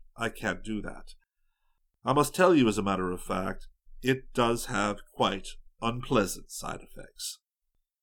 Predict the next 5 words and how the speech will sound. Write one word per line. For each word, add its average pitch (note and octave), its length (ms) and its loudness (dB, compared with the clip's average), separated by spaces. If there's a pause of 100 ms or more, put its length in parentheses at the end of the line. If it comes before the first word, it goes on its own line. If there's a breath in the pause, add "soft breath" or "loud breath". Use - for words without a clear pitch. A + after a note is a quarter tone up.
(360)
"Drugged," A2+ 600 4 (420)
Elia F2 300 -6
said - 260 -10
with - 140 -16
contempt. - 500 -12